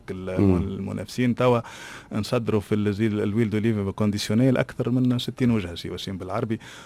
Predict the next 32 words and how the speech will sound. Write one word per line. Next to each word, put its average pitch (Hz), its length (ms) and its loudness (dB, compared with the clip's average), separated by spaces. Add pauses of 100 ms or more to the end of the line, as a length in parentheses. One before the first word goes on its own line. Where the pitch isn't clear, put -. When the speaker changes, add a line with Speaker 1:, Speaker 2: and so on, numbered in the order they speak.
(160)
Speaker 1:
والسيكتور 117 800 0
قاعد 110 260 0
يشهد 107 240 -4
في - 120 -4
ديناميك 107 500 0 (260)
كبيرة 113 460 0
وقاعدة 98 1000 -4 (200)
متابعة 101 400 -2
كبيرة 107 280 0
حتى - 300 -8
من 92 240 -2
وسائل 95 400 -4
الإعلام. 110 440 -2 (500)
إن 101 100 -4
شاء 104 180 -2
الله 101 160 -4
راهو 104 160 -2
سي 101 140 -8
وسيم 95 300 -4
معنا 95 360 -6
امبليكي 95 400 -8
في - 100 -12
ال-، 92 340 -8
في - 80 -20
ال-، 92 560 -10
لا 98 140 -8
بروموسيون 101 520 -4
دو 95 100 -6
لويل 95 160 -8
دوليف 98 220 -10
كونديسيوني 95 500 -10
زادا. 87 220 -12